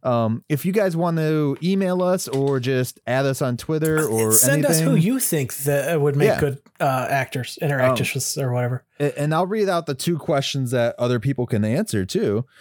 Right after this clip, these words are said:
Speaker 1: Uh, who's your ideal modern cast or family, or any side characters that you would like? So, you know, uh, you can email us at the monstercast at outlook dot com if you want, or just hit us up on all the socials, or add us, or just, you know, share it on your own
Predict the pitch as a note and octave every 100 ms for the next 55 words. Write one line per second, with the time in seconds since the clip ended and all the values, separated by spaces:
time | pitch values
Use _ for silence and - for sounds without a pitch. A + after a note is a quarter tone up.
0 | - - A#2+ A#2 A2 G#2 G#2 G#3 G#3+ F#3+
1 | D3+ C#3 C3+ C#3+ D3+ F3 F3 B2 B2 A#2
2 | C#3 D#3+ - A#2+ B2 - F#3+ - A2 G2+
3 | G2+ A2 C#3 - - A2+ A#2 A#2 B2+ -
4 | B2 A2 - G2 F#2 G2 G2 F2 G2 G2+
5 | G2 F2+ F2+ F2 - _ _ _ _ -
6 | G#2+ A2 G#2+ F#2+ G#2 - G#2 G2+ A2 C3
7 | B2+ B2 B2+ C3+ C3+ C3 C3 C3+ C3+ G#2+
8 | A2 G#2 G#2+ A2 - G#2+ A#2 A2+ A2+ -
9 | - - G#2+ G#2 G#2+ G#2+ G#2 A2 G#2 C3
10 | B2+ E3 F#3 G3+ A3 A#3 - A#2 A2+ A2+
11 | B2+ A#2 A2+ A#2 A2 G#2+ G#2 G2 - C#3
12 | C#3+ D#3 D#3 D3 - _ _ _ - G2+
13 | F#2 A#2+ A#2+ A#2+ A#2 - G2+ F#2 G2+ -
14 | - B2 F#2+ - - G2 G2+ F#2+ F#2+ G2
15 | G#2+ G#2+ G#2+ G2+ G#2